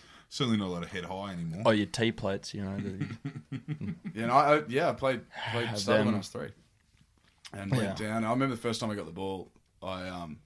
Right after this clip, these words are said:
Speaker 3: you play mini footy across the field.
Speaker 1: Yeah,
Speaker 3: and
Speaker 1: yeah,
Speaker 3: you
Speaker 1: yeah.
Speaker 3: play sideline to sideline.
Speaker 1: The ones that they trot in before a big match as
Speaker 3: Exactly,
Speaker 1: well at the,
Speaker 3: exactly.
Speaker 1: at the footy stadium. Yeah.
Speaker 3: I, I got the ball, and first time I got the ball, I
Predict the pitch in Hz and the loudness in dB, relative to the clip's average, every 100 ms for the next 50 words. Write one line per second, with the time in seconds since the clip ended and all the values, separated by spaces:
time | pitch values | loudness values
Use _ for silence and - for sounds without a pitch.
0 | _ _ _ - 107 113 98 95 101 101 | _ _ _ -6 -6 -4 -4 -4 -4 -6
1 | 113 123 123 - 95 - - 82 98 90 | -6 -4 -6 -8 -10 -10 -14 -8 -4 -2
2 | 87 82 82 78 - 101 95 98 95 - | -2 -2 -4 -6 -6 -6 -6 -8 -8 -8
3 | 76 101 117 127 113 110 95 - 104 98 | -4 2 4 4 4 2 0 0 0 0
4 | 90 85 92 85 92 92 101 113 113 117 | -2 -2 -4 -2 -2 0 -2 -2 -2 2
5 | 104 120 - 98 117 92 110 - 92 90 | 2 2 -2 -4 0 0 -2 -4 -6 -4
6 | 98 98 - 92 95 113 131 87 78 104 | -4 -4 -4 -6 -4 -4 -4 -4 -6 -2
7 | 110 113 117 123 87 92 104 101 78 - | 0 0 0 -2 -6 -4 -2 -2 -6 -16
8 | - 113 113 107 98 - 85 92 95 87 | -14 -8 -6 -6 -8 -10 -10 -8 -6 -8
9 | 87 | -10